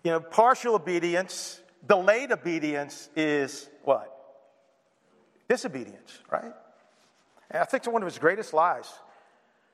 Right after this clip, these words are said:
You know, we just say, "Oh, yeah, I, I agree I should read my Bible. Well, I, I know I should read it more."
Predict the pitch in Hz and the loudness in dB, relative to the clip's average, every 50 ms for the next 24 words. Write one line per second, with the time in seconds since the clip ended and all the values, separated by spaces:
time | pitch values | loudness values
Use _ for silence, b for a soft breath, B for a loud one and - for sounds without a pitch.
0 | b b b b b b b b _ _ - 135 147 156 160 160 156 165 - 180 | b b b b b b b b _ _ -4 -2 -2 -2 -2 -4 -6 -4 -2 -2
1 | - 208 240 233 220 180 - - 185 170 - 180 220 233 - - 143 175 262 262 | 0 0 0 0 0 0 0 0 0 0 0 0 0 0 -2 -2 -2 -2 -2 -2
2 | - - - - - - - _ _ _ - 139 160 - 160 156 151 147 123 127 | -4 -10 -14 -20 -20 -20 -20 _ _ _ -2 -2 -2 -2 -4 -4 -2 0 0 0
3 | 123 127 120 113 107 101 101 - - - - - _ _ _ _ _ _ _ _ | 0 0 0 -2 -2 -6 -10 -16 -18 -20 -20 -20 _ _ _ _ _ _ _ _
4 | _ _ _ _ _ _ _ _ _ _ _ - 180 214 143 123 - - - - | _ _ _ _ _ _ _ _ _ _ _ 0 0 2 2 0 -4 -8 -12 -6
5 | - 135 147 185 262 285 302 220 - - 165 139 135 143 135 127 127 127 120 113 | -2 -2 0 2 2 2 2 2 2 0 -6 -6 -6 -6 -6 -8 -8 -8 -10 -10
6 | 104 107 | -10 -12